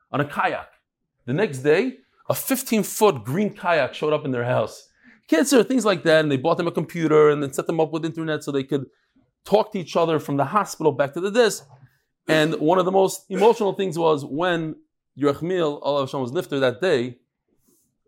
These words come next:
Uh, it was a very emotional time, and then people went to be Menachem Mava, and that's when Shlomi Klein went to be Menachem, the whole thing. But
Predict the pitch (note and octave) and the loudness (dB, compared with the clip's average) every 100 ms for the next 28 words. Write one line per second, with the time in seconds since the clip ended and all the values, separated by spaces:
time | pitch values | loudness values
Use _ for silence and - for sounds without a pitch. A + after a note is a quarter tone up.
0 | - A#2+ A#2 A#2 A2+ D#3 D#3+ C#3+ C3 B2+ | -6 -2 2 2 2 2 2 0 -2 0
1 | A#2+ A#2 C#3 C3 A#2+ A2 A2 - D3+ C#3 | -2 0 0 0 -2 -4 -6 -6 -4 0
2 | C#3 C3 C3 D3+ D#3 - D3+ - D#3 D3 | 0 -2 -4 -2 -4 -2 0 2 2 -2
3 | D3+ D#3 - D3+ D3 C#3+ E3+ D#3+ C#3+ D3 | -4 -8 -6 -6 -6 -4 -2 -2 -2 0
4 | D3+ D3 G#3 A3 G3 G#3+ G3 - _ _ | 0 2 4 4 4 0 0 -6 _ _
5 | _ - D3+ D3 | _ 0 2 2